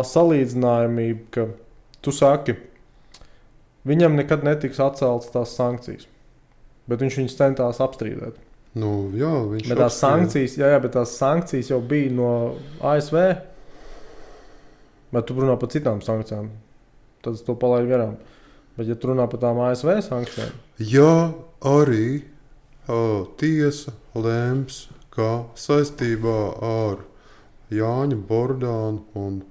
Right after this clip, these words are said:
Speaker 2: ā, viņa kompānijas, ā,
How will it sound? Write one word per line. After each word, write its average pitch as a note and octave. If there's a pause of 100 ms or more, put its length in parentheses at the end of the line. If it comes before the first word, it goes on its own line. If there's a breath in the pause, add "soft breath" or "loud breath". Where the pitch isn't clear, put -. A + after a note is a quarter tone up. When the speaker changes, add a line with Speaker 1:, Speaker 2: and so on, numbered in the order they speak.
(440)
Speaker 2:
ā, G#2 (920 soft breath)
viņa A2+
kompānijas, A#2 (280)
ā, G2